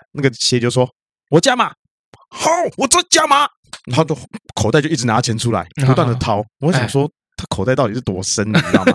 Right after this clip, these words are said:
Speaker 2: <laughs> 小叮当的口袋。
Speaker 1: 然后他讲完，讲完加码，旁边副理说：“我也要加码。”然后协理就说：
Speaker 2: 哦。
Speaker 1: “我再加码。”我想说：“诶，他们两个怎么了？”你知道吗？
Speaker 2: 哎。
Speaker 1: 反正爽的都是我们嘛。
Speaker 2: 哎。
Speaker 1: 加码完之后，诶。
Speaker 2: 就有一点直播主被人干爹抖内。
Speaker 1: 哎，对，对，对，然后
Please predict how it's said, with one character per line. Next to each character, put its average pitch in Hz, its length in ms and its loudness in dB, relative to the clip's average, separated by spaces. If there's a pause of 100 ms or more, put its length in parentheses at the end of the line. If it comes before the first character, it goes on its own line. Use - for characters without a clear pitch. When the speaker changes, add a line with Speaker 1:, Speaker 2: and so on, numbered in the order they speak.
Speaker 2:
<laughs> - 80 0
小 147 180 0
叮 170 200 -2
当 165 160 4
的 165 80 0
口 214 60 2
袋。 - 0 -
Speaker 1:
然 - 0 -
后 - 0 -
他 233 60 -2
讲 131 200 2
完， 123 120 0 (220)
讲 110 140 2
完 120 120 -2
加 131 160 2
码， 95 220 -4 (140)
旁 127 120 0
边 170 120 0
副 160 40 -4
理 175 80 -2
说 175 160 0 (160)
：“我 349 80 2
也 370 100 2
要 294 120 2
加 311 220 0
码。” 196 200 0 (560)
然 139 120 4
后 131 40 2
协 180 80 2
理 165 60 2
就 180 80 0
说： 180 140 2
Speaker 2:
哦。 185 60 -2 (180)
Speaker 1:
“我 190 120 6
再 349 240 2
加 269 240 2
码。” 196 280 2
我 180 40 2
想 180 120 2
说 170 100 -6
：“诶， 165 80 4
他 220 160 2
们 240 80 0
两 160 160 2
个 156 80 4
怎 156 160 0
么 127 80 0
了？” 147 160 4
你 123 60 -4
知 120 80 -4
道 151 160 4
吗？ 117 180 0
Speaker 2:
哎。 120 300 -2
Speaker 1:
反 123 100 0
正 180 160 2
爽 104 240 -2
的 101 80 -4
都 123 100 0
是 139 80 -4
我 104 140 0
们 - 100 -12
嘛。 73 140 -8
Speaker 2:
哎。 117 180 -2 (240)
Speaker 1:
加 175 200 4
码 147 120 2
完 104 200 -2
之 117 120 -2
后， 127 260 0
诶。 117 80 2
Speaker 2:
就 190 120 2 (240)
有 165 60 6
一 226 60 4
点 170 140 2 (280)
直 160 160 2
播 185 220 4
主 151 140 0
被 165 140 2
人 151 140 -2
干 156 180 2
爹 156 140 4
抖 113 240 -4
内。 135 120 2
Speaker 1:
哎， 123 40 0
对， 131 160 0
对， 127 100 -4
对， 135 100 -2
然 151 80 0
后 160 60 -2